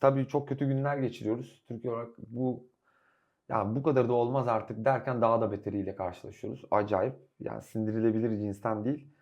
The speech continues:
Ee, insanlar bunları izlerken nasıl sindirebiliyorlar? Ee, nasıl hala da ses çıkmıyor? Ben hala anlamadım. Ee, ama, e, yani çok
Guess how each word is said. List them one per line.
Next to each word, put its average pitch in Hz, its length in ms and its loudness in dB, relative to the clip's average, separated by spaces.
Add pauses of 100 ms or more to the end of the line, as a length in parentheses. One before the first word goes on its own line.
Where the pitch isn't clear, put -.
(300)
Ee, 101 240 4
insanlar 117 680 2
bunları 123 480 2
izlerken 117 760 -2
nasıl 120 220 -6
sindirebiliyorlar? 98 800 -8 (640)
Ee, 98 300 -4
nasıl 127 240 -6
hala 107 540 2
da 95 240 -4
ses - 380 -10
çıkmıyor? 113 500 -8
Ben 107 180 -2
hala 110 580 -4
anlamadım. 104 500 -10 (600)
Ee, 90 320 0 (680)
ama, 113 380 0 (600)
e, - 40 -4 (840)
yani 104 320 2
çok - 420 -6